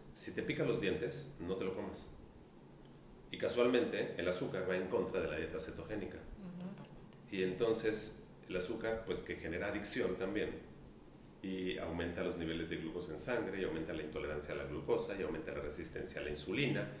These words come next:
Speaker 1: que la insulina es una hormona de naturaleza proteica,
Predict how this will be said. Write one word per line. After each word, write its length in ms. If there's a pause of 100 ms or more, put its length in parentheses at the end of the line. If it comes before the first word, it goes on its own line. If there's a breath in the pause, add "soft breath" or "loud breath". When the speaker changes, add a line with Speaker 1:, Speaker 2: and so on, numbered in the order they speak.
(320 loud breath)
Speaker 1:
que 80
la 80
insulina 340
es 120
una 180
hormona 540 (180)
de 80
naturaleza 540
proteica, 600